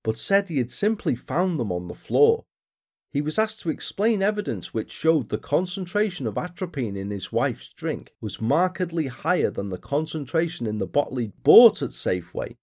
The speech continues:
with Mister Murray pointing out the obvious explanation being that the poison had been placed directly into his wife's glass.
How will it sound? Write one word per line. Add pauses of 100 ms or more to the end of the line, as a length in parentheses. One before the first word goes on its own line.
(180)
with
Mister
Murray
pointing
out
the
obvious
explanation
being (280)
that
the
poison
had
been
placed
directly
into
his
wife's
glass.